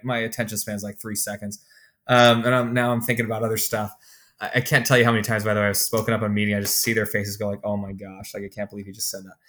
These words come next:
So anyway, you know, and I start realizing, like, "Gosh, these guys are so Stanford,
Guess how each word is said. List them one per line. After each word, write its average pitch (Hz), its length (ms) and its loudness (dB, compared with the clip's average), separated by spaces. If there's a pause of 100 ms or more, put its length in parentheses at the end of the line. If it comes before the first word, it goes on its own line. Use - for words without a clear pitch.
(540)
So 139 300 6
anyway, 135 560 8
you 139 100 2
know, 131 220 6
and 127 100 2
I 127 80 6
start 127 220 2
realizing, 131 340 4
like, 113 300 -4
"Gosh, - 320 -6
these 117 120 -2
guys 120 220 0
are 110 60 -6
so 113 580 0 (280)
Stanford, 113 1080 0